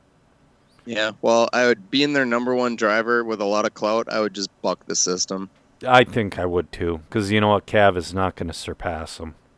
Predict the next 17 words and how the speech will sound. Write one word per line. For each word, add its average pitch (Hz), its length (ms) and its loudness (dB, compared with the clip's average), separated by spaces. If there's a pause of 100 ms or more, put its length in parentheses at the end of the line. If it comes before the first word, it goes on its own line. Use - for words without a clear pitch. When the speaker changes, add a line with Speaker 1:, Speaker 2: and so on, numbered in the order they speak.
(1040)
Speaker 1:
Right. 92 220 -2 (160)
Speaker 2:
Um, 113 840 4 (1080)
let's 113 220 2
see, 120 300 2
one 113 280 2
more, 117 800 6
um, 95 600 2
silly 127 340 2
season. 117 300 -2
Speaker 1:
Oh, - 20 6
he's 190 180 6
gonna 190 180 0
beat 165 220 0
him 113 120 0
at 90 160 -4
races, 90 460 -6
though. 98 260 -6